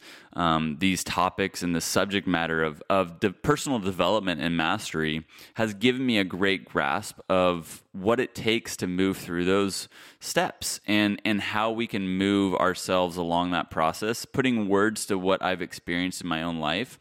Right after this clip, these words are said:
has now helped me take those experiences and those stories and share them with a broader audience so that I can empower others in different stages of life. And so it really has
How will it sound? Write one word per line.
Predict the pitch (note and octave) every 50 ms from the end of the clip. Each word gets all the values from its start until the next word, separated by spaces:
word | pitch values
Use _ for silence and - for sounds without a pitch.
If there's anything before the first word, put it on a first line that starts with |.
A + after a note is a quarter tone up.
| - - - - - - _
has | - G#2+ G#2 G2
now | G#2+ G#2+ G#2 G2+
helped | G#2 G#2+ G2+ -
me | G2+ G2 F#2+ F#2 F#2 - - _ -
take | - A#2+ A2+ A2 -
those | - G#2+ G2+ G2+ F2+
experiences | F2+ - - - - F2+ F2 F2 F2+ F2 - F#2 F2
and | F2
those | E2+ E2+ D#2+
stories | - - - F#2 F#2 F2+ F2 E2+ E2+ E2+ E2+ - - - - - - _ _ -
and | G#2 G#2 G2+
share | - - - - G#2 G2 G#2 A2 G#2
them | G#2 G2+ G2+ F#2+
with | F#2 -
a | F2+
broader | E2 D2+ F2+ E2+ E2 E2 F2 F2 E2+ D#2 -
audience | - D#2 D#2+ E2+ F#2 G#2 A2+ B2 B2+ - - - - - - - - - _
so | - - A2
that | A2+ F#2+
I | G2 G#2+
can | - A2 G#2
empower | G2 F2+ - - G2 G2+ G2 F2+ C#2
others | F2 F#2+ G2+ G2+ F#2 F#2
in | F#2+ F#2+
different | A2+ - - B2 A2+ -
stages | - - E2+ F#2+ B2 B2 G#2+ E2+ E2
of | D#2+ D2 -
life. | D2 B1+ B1+ - - - -
And | G2+ G2+
so | - A2+ G#2 G2 F#2+ F#2 - - _ _ _ _ _ _ _ _ _ _ - -
it | B2 A#2
really | A2 A#2+ B2+ C3 B2+ G#2+
has | G2+ G2+ G#2 G#2 G#2 G#2 G2+ F#2+ F#2 - -